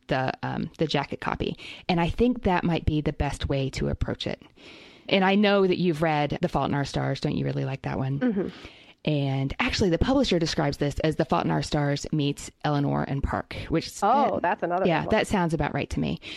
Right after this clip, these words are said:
Speaker 1: So this is Niven's eighth novel, but it's her first for Y A readers. So she's, you know, proven, but she's doing a new audience here. And it's about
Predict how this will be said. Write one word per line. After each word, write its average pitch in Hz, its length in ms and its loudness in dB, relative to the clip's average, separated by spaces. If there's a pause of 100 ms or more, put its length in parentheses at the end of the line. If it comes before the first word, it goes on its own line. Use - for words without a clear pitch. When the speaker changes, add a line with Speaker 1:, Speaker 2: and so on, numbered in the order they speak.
(120)
Speaker 1:
So 185 340 4
this 240 160 2
is 262 100 4
Niven's 185 400 2 (140)
eighth 185 260 0
novel, 156 520 0
but 151 120 -2
it's 156 200 -2
her 160 120 0
first 160 420 -2
for 165 120 -2
Y 147 200 0
A 143 180 -2
readers. 139 440 -6
So 143 200 -2
she's, - 420 -4
you 147 140 -2
know, 139 100 0
proven, 143 380 0
but - 100 -4
she's 156 160 -4
doing 143 180 0
a 139 40 0
new 143 160 0
audience 143 360 -4
here. 165 240 -2 (680)
And 160 440 2
it's 175 180 0
about 160 400 2